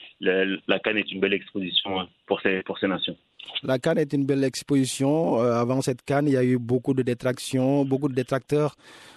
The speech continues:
Speaker 2: Notamment, c'est un signal fort que l'Afrique en, a envoyé aux yeux du monde que c'est une fête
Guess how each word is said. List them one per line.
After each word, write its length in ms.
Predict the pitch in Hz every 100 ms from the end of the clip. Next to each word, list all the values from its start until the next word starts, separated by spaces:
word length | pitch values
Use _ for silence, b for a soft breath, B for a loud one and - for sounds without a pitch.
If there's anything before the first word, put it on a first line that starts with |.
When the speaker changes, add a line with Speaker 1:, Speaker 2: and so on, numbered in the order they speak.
| B
Speaker 2:
Notamment, 380 | 131 135 135 143
c'est 140 | 151 151
un 60 |
signal 340 | 151 160 165 156
fort 400 | - 160 185 -
que 60 | 147
l'Afrique 400 | 139 - 156 143
en, 280 | 139 139
a 480 | 127 123 120 117 120
envoyé 420 | 131 131 135 139 151
aux 140 | 139
yeux 260 | 113 120 127
du 80 |
monde 320 | 120 123 139 139
que 100 | -
c'est 220 | 113 113
une 120 | 127 120
fête 360 | - 151 -